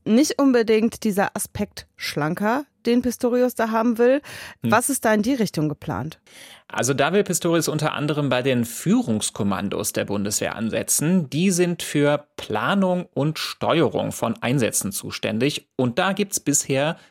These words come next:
Speaker 2: zwei. Eins in Schwilosee bei Potsdam für Auslandseinsätze, wie zum Beispiel grad aktuell mit der Fregatte Hessen, die Handelsschiffe im Roten Meer schützen soll vor Rebellenangriffen da. Und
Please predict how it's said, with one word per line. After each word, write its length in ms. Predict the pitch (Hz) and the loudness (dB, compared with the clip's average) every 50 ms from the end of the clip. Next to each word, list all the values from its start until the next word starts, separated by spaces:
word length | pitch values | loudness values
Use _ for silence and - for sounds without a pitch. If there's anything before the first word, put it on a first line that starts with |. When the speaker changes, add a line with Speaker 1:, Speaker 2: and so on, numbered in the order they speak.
| _ _ - | _ _ -2
Speaker 2:
zwei. 500 | - - - - 117 135 131 95 - - _ | 0 0 0 2 2 0 0 0 -4 -6 _
Eins 420 | - - - 117 135 190 196 - - | -12 -4 -2 -2 0 2 0 0 0
in 240 | - 127 131 139 | -2 -2 -2 -2
Schwilosee 680 | 131 - - 113 113 139 202 233 226 190 165 190 185 202 | -4 -4 -2 -2 -2 2 2 2 2 2 2 2 2 2
bei 280 | 170 147 131 117 110 107 | 0 0 0 0 0 -4
Potsdam 560 | - - - 123 - - - 202 208 247 - _ _ | -6 -4 -6 -4 -2 -2 -2 0 -2 -2 -4 _ _
für 280 | _ - - - - - | _ -8 -8 -8 -2 0
Auslandseinsätze, 1160 | 120 131 - - 180 175 180 170 - - 156 175 180 170 175 175 175 - - 220 214 208 190 | 2 2 2 2 2 0 0 0 -2 -4 -4 -4 -2 0 -2 -2 -2 -2 0 0 0 -2 0
wie 120 | 180 - - | -4 -4 -2
zum 180 | - - 135 | -2 -4 -2
Beispiel 320 | 120 117 117 - - 113 110 | -2 -2 -4 -4 -4 -8 -8
grad 360 | - - 107 107 117 - - - - - - - _ - | -4 -4 -2 -2 -2 -2 -4 -16 -18 -20 -20 -20 _ -10
aktuell 560 | - 127 - - - 127 - 113 113 120 127 | -10 -10 -8 -4 -4 -2 -2 0 0 2 2
mit 200 | 123 120 117 - | 2 0 0 0
der 100 | 120 113 | -2 -2
Fregatte 680 | - - 120 107 - 110 - - - 123 117 107 104 _ _ _ | -2 -4 -6 -4 -4 -4 -4 -2 0 0 0 0 -4 _ _ _
Hessen, 500 | - 120 139 - - - 175 175 180 160 | -2 0 0 2 0 0 0 -2 -2 -2
die 240 | 135 123 123 117 | -2 -2 -4 -4
Handelsschiffe 640 | - - 120 147 170 180 175 - - 175 165 - - | -4 -2 -2 2 2 2 0 0 0 0 -2 -2 -2
im 140 | 127 131 131 | -4 -4 -2
Roten 320 | - 127 120 - - 110 | -2 -4 -4 -2 -2 -2
Meer 160 | 110 110 139 156 | -2 -2 -2 -4
schützen 400 | - 170 165 - - 180 170 156 | -4 -6 -6 -6 -6 -6 -4 -2
soll 260 | 160 160 165 185 196 | -2 -2 0 -2 -2
vor 260 | 190 - 127 117 - | -4 -4 -6 -4 -4
Rebellenangriffen 840 | - 196 - - 131 151 160 - - 151 156 147 151 - - 156 147 | -6 -6 -4 -2 -2 -2 -2 -4 -6 -6 -6 -6 -6 -6 -6 -4 -4
da. 240 | 139 143 175 196 - - - - - - - - _ _ - - | -2 -2 -2 -4 -6 -12 -20 -20 -20 -20 -20 -20 _ _ -2 2
Und 260 | 180 226 233 233 | 2 2 2 0